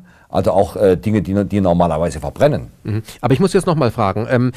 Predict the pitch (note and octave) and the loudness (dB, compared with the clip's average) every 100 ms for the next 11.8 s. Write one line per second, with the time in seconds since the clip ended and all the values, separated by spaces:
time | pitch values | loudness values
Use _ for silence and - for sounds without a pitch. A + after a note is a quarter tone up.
0 | - - D3 C#3 - C#3+ C#3 F3 F#3+ F3 | -10 -2 2 2 2 -2 0 0 2 0
1 | D#3 - C#3+ C#3 E3+ F3 C#4 - C#3+ C#3 | 0 -2 -4 -2 0 0 0 0 0 0
2 | - - - A2+ C#3 D#3+ F3 D#3 D#3 G3+ | 0 0 -2 -2 2 2 2 2 2 0
3 | E3+ D3 D3+ D#3 C#3 C3 F3 E3+ G3+ G3+ | 0 -2 -4 -2 -2 -2 -4 0 0 -2
4 | - - - C#3 D3 D#3 - - _ _ | -12 -20 -4 2 4 2 -2 -18 _ _
5 | _ _ _ _ - D#3 G3+ G3 F3+ D#3 | _ _ _ _ 0 2 4 2 0 0
6 | C#3+ D#3+ F3+ D3 B2+ E3 - - C#3 E3+ | 0 2 2 0 0 -8 -16 -8 -4 -2
7 | F#3 E3+ - D3+ B2 C#3+ D#3+ E3+ D#3 D#3 | -2 -6 -4 -4 0 0 -2 -2 0 0
8 | E3 D3+ C#3+ - C#3 - D3+ E3 E3 D3 | -2 -2 -2 -2 -2 0 0 0 -2 -2
9 | C#3 E3+ D#3 C#3+ C3+ C#3 B2+ C3 - C#3 | -4 -2 0 0 0 0 -2 -4 -2 -2
10 | C3 B2+ - E3+ - C3 B2 C#3 C3+ D3+ | -2 -4 -4 -4 -2 -2 -2 -2 0 -2
11 | D3+ C#3 B2 C3+ D#3 D#3+ C#3 C3 | -4 -4 0 0 2 2 2 2